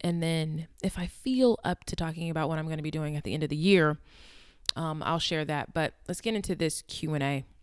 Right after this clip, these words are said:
I have been engaged for almost a year. My fiance and I dated and lived together for almost eight years. He paid all of the bills, and he's five years older than I am.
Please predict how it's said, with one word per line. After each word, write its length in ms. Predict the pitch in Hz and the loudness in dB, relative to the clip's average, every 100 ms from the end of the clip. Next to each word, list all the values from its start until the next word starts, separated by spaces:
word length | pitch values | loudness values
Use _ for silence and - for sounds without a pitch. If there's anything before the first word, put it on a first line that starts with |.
| - _ - _ - _ - - - - - - - - - - - - - - - - - - - | -20 _ -20 _ -20 _ -20 -20 -20 -20 -20 -18 -18 -18 -20 -20 -20 -20 -20 -20 -20 -20 -20 -6 4
I 460 | 233 254 269 277 | 8 8 8 8
have 200 | 254 214 | 6 4
been 120 | 214 | 4
engaged 560 | 202 196 196 190 185 - | 4 4 4 4 2 -2
for 200 | - 185 - | 0 0 4
almost 540 | 175 175 170 170 - | 2 4 0 0 -2
a 60 | - | 0
year. 340 | 160 123 123 147 - - - - - - - - - - - - - - - | 2 2 2 -2 -12 -14 -18 -18 -18 -18 -20 -20 -20 -20 -20 -20 -20 -10 2
My 140 | 190 | 2
fiance 400 | 196 202 202 196 | 4 2 4 2
and 100 | 180 | 2
I 120 | 170 | 2
dated 420 | 175 196 208 208 - | 4 4 6 4 2
and 160 | 180 | 0
lived 200 | 175 185 | 0 0
together 400 | 180 190 185 185 | 0 2 4 2
for 180 | - - | 0 -2
almost 380 | 165 165 160 - | 0 0 -2 0
eight 180 | 190 - | -2 0
years. 540 | 196 190 185 196 - - - | 0 2 0 -4 -10 -16 -14
He 180 | - | -8
paid 260 | 202 190 175 | -4 -2 0
all 140 | 170 | 0
of 80 | 156 | -2
the 80 | 156 | -4
bills, 540 | 165 208 208 196 190 | 0 2 2 0 -4
and 160 | - 156 | -8 -8
he's 160 | 165 - | -8 -6
five 360 | - 180 175 | -2 0 0
years 280 | 170 160 160 - | -2 -4 -4 -2
older 240 | 156 151 | -2 -2
than 160 | 139 - | -6 -6
I 180 | - - | -6 -6
am. 320 | 87 71 - | -6 -10 -14